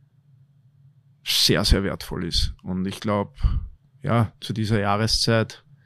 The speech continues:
äh, gibt's wahnsinnig viel Spieler mit Blessuren und mit Sachen, die sie halt herumzukämpfen haben. Und das sind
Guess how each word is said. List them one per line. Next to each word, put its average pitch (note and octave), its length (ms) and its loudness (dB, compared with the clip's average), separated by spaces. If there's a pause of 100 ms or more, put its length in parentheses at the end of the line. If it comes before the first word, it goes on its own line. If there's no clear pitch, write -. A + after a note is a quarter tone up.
(1200)
äh, - 580 -6
gibt's - 600 0 (340)
wahnsinnig B2+ 560 4
viel B2 160 2
Spieler C3 340 4
mit B2+ 180 4
Blessuren C3 720 8 (840)
und C3 720 4
mit B2+ 160 0
Sachen, B2+ 420 6
die B2 80 0
sie B2+ 180 4
halt - 580 0 (140)
herumzukämpfen C3 840 4
haben. B2+ 320 6
Und C3 360 4 (260)
das - 160 8
sind C3+ 400 8